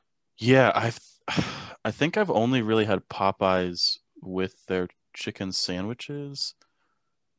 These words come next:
Actually, I take that back, because when the chicken sandwich craze was, like, just coming, was that last summer or something like that?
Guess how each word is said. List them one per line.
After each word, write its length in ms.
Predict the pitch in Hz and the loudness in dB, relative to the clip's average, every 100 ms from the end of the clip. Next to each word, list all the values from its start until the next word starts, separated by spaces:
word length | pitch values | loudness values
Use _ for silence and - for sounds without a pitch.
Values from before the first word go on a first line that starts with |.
| _ _ _ - | _ _ _ -2
Actually, 240 | 120 143 | 2 2
I 40 | 123 | 2
take 160 | 123 | 2
that 160 | 101 - | 0 0
back, 260 | 90 87 | -2 -2
because 360 | 98 - 95 - | -6 -2 -2 -2
when 180 | 98 98 | -2 -2
the 80 | 95 | -4
chicken 280 | 113 104 | -6 -6
sandwich 400 | 95 98 95 90 | -4 -2 -2 -4
craze 300 | - 90 85 | -4 -4 -4
was, 340 | 87 85 - - | -6 -6 -6 -4
like, 260 | 87 85 - _ _ _ _ - | -4 -4 -8 _ _ _ _ -16
just 220 | - 190 - | -6 -6 -2
coming, 200 | 98 85 | -2 -2
was 100 | 95 | 0
that 120 | 92 | 0
last 240 | 87 87 - | 0 -4 -6
summer 360 | 90 92 92 - | -6 -8 -8 -10
or 60 | |
something 240 | 101 98 98 | -8 -4 -4
like 160 | 95 | 0
that? 220 | 101 98 | 2 0